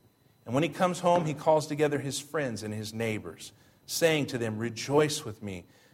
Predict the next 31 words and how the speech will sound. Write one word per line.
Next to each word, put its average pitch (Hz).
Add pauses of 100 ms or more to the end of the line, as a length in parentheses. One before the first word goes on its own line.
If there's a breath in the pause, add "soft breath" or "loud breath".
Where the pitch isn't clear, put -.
(120)
for -
I 104
have 101
found 135
my 127
sheep 104 (640)
that -
was 95
lost.' 90 (600)
Just 175
so, 123
I 117
tell 117
you, 92 (500 soft breath)
there 131
will 135
be 139
more 135
joy 139
in 135
heaven 101
over 110
one 120
sinner 98
who 101
repents 101 (560 soft breath)
than 117
over 104
ninety-nine 110
righteous 101
persons 90